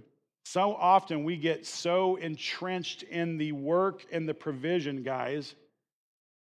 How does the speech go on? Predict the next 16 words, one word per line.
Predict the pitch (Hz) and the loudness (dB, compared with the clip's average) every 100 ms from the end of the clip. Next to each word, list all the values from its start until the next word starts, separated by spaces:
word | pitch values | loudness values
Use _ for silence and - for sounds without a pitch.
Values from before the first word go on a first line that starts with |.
| - | -2
that | 160 151 151 | 0 0 -2
we | 160 165 | -2 -4
forget | - 160 135 127 123 185 185 - - - _ _ _ _ | -4 -4 -4 -6 0 4 4 2 -12 -20 _ _ _ _
why | 127 139 156 170 | -8 2 4 6
we're | 151 151 | 4 0
doing | 139 156 151 143 | 0 0 0 -2
the | 135 | -2
work. | 139 113 - - _ _ _ _ _ _ _ _ _ _ _ _ _ _ | -2 -4 -12 -20 _ _ _ _ _ _ _ _ _ _ _ _ _ _
Why | - 147 | 0 2
are | 170 | 4
we | 175 | 2
doing | 185 180 | 2 0
the | |
work? | 180 190 151 | 0 -2 -4
Because | 143 139 | -10 -12
children | - 180 185 143 139 135 | -10 -4 -4 -4 -4 -6